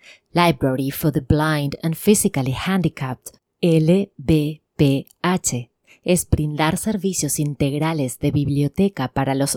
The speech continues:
residentes del estado de Maryland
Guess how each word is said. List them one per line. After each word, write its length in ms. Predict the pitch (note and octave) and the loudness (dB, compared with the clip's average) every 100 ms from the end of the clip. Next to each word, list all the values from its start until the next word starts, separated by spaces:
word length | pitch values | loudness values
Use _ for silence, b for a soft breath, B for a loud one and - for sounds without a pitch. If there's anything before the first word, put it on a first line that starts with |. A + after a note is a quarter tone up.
| - | -2
residentes 760 | E3+ - E3+ E3 F#3+ G3+ G#3 - | -2 -2 0 0 0 0 -2 0
del 160 | G#3+ | 0
estado 500 | G3 - E3 D#3 D3 | 0 -2 0 2 2
de 100 | C#3+ | 2
Maryland 640 | C#3 D3 D#3+ C3+ C3 B2+ | 0 0 0 0 -2 -4